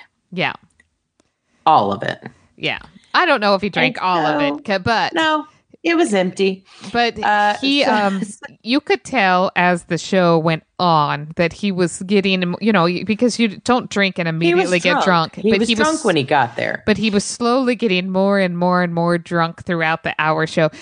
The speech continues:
Speaker 1: It, you know,
Speaker 2: Mm-hmm.
Speaker 1: it turned out awesome.
Speaker 2: It was
Speaker 1: But
Speaker 2: amazing. If you want to see this show, because this show will not be a podcast, but it does exist because Randy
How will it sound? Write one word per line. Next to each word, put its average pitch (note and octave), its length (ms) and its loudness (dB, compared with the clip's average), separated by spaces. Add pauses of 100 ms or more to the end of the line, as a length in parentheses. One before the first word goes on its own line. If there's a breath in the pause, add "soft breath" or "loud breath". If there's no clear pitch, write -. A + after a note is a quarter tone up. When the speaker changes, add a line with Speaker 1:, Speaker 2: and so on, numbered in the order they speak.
(160 loud breath)
Speaker 1:
It, - 340 -2 (120)
you B3+ 120 2
know, D4+ 160 2
Speaker 2:
Mm-hmm. F#3+ 160 -4 (480)
Speaker 1:
it G4 240 -2
turned E4+ 300 0
out F#3+ 520 0 (300)
awesome. D#3 540 0 (320 loud breath)
Speaker 2:
It C#4+ 60 -16 (540 loud breath)
was D#4 180 2
Speaker 1:
But - 20 -2
Speaker 2:
amazing. D3+ 500 2 (240 loud breath)
If B3 360 0
you D#4+ 160 4
want C4+ 300 0
to C4 160 2
see G#3+ 800 -2 (140)
this D3 180 2
show, - 500 -2
because E3 260 -2
this D4+ 200 -2
show D4+ 240 0
will A3+ 240 0
not G#3+ 280 0
be F#3+ 120 0
a D#3 60 2
podcast, C#3 640 -2 (480 loud breath)
but A3 480 0
it C#4+ 240 0
does A3+ 340 2
exist F3+ 840 2 (420 loud breath)
because A3 460 2
Randy A3+ 840 0